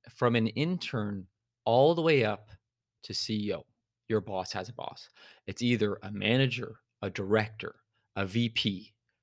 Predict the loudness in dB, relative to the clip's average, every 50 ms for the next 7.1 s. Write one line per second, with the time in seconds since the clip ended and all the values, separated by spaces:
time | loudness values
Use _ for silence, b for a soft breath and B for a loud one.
0 | _ _ _ _ 0 2 4 6 6 6 4 2 2 2 2 2 0 -2 -8 -12
1 | -14 -14 -12 -12 -10 -4 -2 0 0 2 2 2 0 0 -8 _ _ _ _ _
2 | _ _ _ _ -12 -6 0 2 4 4 4 2 2 0 0 0 0 -2 -10 -16
3 | -14 -12 -12 -12 -12 -12 _ b b b b b b b b b 0 0 0 0
4 | -2 -10 -6 0 4 4 6 6 4 4 0 -6 -6 -6 -6 -4 0 0 0 0
5 | 2 2 0 0 0 -4 -8 -8 -8 -8 -8 -8 -8 -2 4 4 4 4 4 0
6 | 0 -4 0 0 0 0 0 -2 -2 0 0 -2 -6 -8 -6 -4 -4 -4 -4 -6
7 | -8